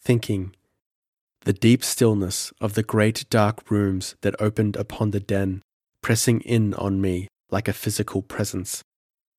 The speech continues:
To get away from the eerie feeling, I asked, "What kind of a stir did this thing kick up in Silmer?" "It kicked up none, if you mean this," Chapman replied, reaching for the envelope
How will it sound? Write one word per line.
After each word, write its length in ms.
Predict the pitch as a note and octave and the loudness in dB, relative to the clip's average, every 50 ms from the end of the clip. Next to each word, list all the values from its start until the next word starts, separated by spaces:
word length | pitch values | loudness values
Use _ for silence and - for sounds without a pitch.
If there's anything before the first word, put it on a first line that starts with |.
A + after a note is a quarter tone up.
| _ _ _ _ _ _ _ _ _ _ _ _ - | _ _ _ _ _ _ _ _ _ _ _ _ -4
To 100 | - A#2 | -4 2
get 280 | - B2 C3 D#3+ - | 4 4 4 4 4
away 380 | D#3 C#3 A#2+ A2+ G#2+ G#2+ G#2 G#2+ | 4 4 4 4 4 2 2 0
from 200 | - - A2+ A2 | 0 0 0 0
the 140 | G#2+ G#2+ - - | 0 -2 0 0
eerie 240 | A#2 A2 G#2 G#2 G#2 | 2 2 2 2 0
feeling, 500 | G2+ - - A2+ G#2 G2+ F#2+ F#2 F#2 G2 - _ _ - | -2 -2 0 0 0 0 -2 -4 -6 -10 -14 _ _ -2
I 80 | G#2+ | -2
asked, 520 | G#2+ G2+ G#2 G#2 G2+ F#2+ - - - - - _ _ _ _ _ _ _ _ _ _ _ _ _ _ _ _ | 0 2 2 0 0 -2 -4 -8 -12 -18 -20 _ _ _ _ _ _ _ _ _ _ _ _ _ _ _ _
"What 280 | - G#2+ B2+ D3 - - | 2 2 2 2 0 -6
kind 560 | - - C3 A#2 A2+ G#2+ G#2+ G#2 G#2+ - - - | -2 2 2 4 4 4 2 0 -2 -4 -8 -8
of 140 | - G#2+ A2 | -6 -2 -2
a 60 | G#2 | -2
stir 560 | - - - - - B2 A2 G2+ F#2 F2 F2 | -2 -2 0 2 2 4 4 2 0 -2 -4
did 200 | - - G2+ F#2+ | -4 -4 -4 0
this 200 | - G#2 F#2+ - | 0 0 -2 -2
thing 180 | - - G2 G2+ | -4 -4 -4 -4
kick 300 | - - - A2+ - - | -4 -6 -6 -4 -2 -2
up 260 | G#2+ G2 F2+ - - - - | -2 -2 -2 -6 -12 -12 -8
in 140 | - G2+ | -6 -6
Silmer?" 640 | F#2 - - G#2+ F#2+ F#2+ F#2+ G2 G2 F#2+ F2 F2+ - - _ _ _ _ _ _ _ _ _ _ _ _ _ _ | -4 -4 -4 -4 -2 -2 -2 -2 -2 -2 -4 -6 -12 -16 _ _ _ _ _ _ _ _ _ _ _ _ _ _
"It 180 | - A#2 G#2+ - | -2 -2 -2 0
kicked 240 | - - B2 - - | 0 -2 2 4 4
up 120 | D3 C3+ | 4 6
none, 460 | C3 B2 C3 C3+ B2+ G#2 F2+ F2 F#2+ - _ _ _ | 6 6 6 6 4 2 0 -4 -8 -14 _ _ _
if 220 | - - G#2 - - | -6 -4 -2 2 2
you 60 | A2 | 2
mean 320 | G#2+ G#2 G#2 G2+ F#2+ F#2 | 4 4 2 2 0 2
this," 440 | F#2 A#2 A2+ G2 - - - - - - _ _ _ _ _ _ - | 2 4 4 4 2 -2 -8 -10 -12 -16 _ _ _ _ _ _ -2
Chapman 420 | - B2 G#2 - - G2+ G2 G2 | 0 0 2 2 0 -2 -2 0
replied, 520 | G2+ G2 - - - G2+ G2 F#2 F#2 G2 - _ _ _ _ _ - | -2 -4 -4 -4 -4 -2 -2 -2 -2 -4 -10 _ _ _ _ _ 0
reaching 360 | G#2+ A2 A2 - - A#2 A2 | 0 0 2 2 0 -2 -2
for 120 | - - | -2 -2
the 200 | G#2+ A2 G#2+ - | 0 0 0 0
envelope 540 | G#2 G#2+ G#2+ G2+ G#2 G2 G2 F#2+ F#2 - - | 0 -2 -2 0 0 0 0 0 -2 -4 -10